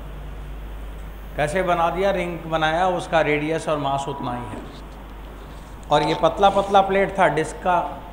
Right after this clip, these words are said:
और उसी को थोड़ा रिंग टाइप का बना दिया। वो सेम मास, सेम रेडियस, सेम मास, सेम रेडियस ऐसे है। इसे जब उसने सस्पेंड किया,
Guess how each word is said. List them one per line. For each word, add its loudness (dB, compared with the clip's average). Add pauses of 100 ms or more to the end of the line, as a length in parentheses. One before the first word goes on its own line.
(100)
और 2
उसी -2
को -2
थोड़ा 2
रिंग 0
टाइप 0
का 0
बना 0
दिया। -4 (580)
वो 0
सेम 0
मास, 2
सेम -2
रेडियस, 0
सेम 0
मास, 0
सेम -2
रेडियस -2
ऐसे -4
है। -6 (1160)
इसे 4 (960)
जब 2
उसने 0 (240)
सस्पेंड -2
किया, 0